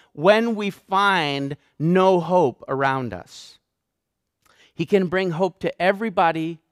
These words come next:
who believes, and that's the catch. See, remember, we just said the Advent points to his physical coming,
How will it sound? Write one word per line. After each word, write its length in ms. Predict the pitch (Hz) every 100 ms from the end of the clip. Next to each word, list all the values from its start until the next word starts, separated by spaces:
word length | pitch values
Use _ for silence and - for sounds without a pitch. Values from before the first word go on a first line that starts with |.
| _
who 160 | - 156
believes, 840 | 135 131 139 107 - - - - _ _ _ _
and 140 | - 123
that's 300 | 139 - -
the 100 | 139
catch. 640 | - 131 - - - _ _ _ _ _ _ _
See, 280 | - 185 165
remember, 640 | 156 170 185 196 170 139 - _ _ _ _ _ _ _ _
we 80 | 131
just 160 | 156 -
said 180 | 170 143
the 100 | 147
Advent 400 | 156 151 143 -
points 400 | 160 139 - -
to 200 | 131 107 _ _ -
his 160 | 139 -
physical 400 | 185 175 180 165
coming, 580 | - 165 160 147 147